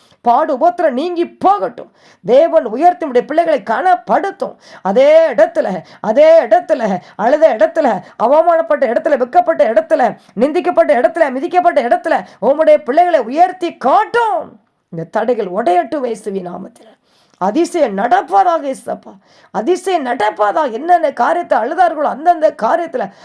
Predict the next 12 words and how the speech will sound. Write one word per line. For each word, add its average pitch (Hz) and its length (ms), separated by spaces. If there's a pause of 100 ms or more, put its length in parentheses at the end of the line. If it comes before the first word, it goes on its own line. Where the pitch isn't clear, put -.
(120)
உம்முடைய 302 260
பிள்ளைகளுக்கு 285 480
அதிசயம் 330 420
இப்பொழுது 330 480
நடப்பதாக, 349 1040 (680)
நடப்பதாக 339 720
இயேசப்பா. 220 440
நன்மை 240 400
கிருபையும் 226 400
தொடரட்டும். 185 460 (400)
பிள்ளைகளை 180 340
உயர்த்துங்க, 208 560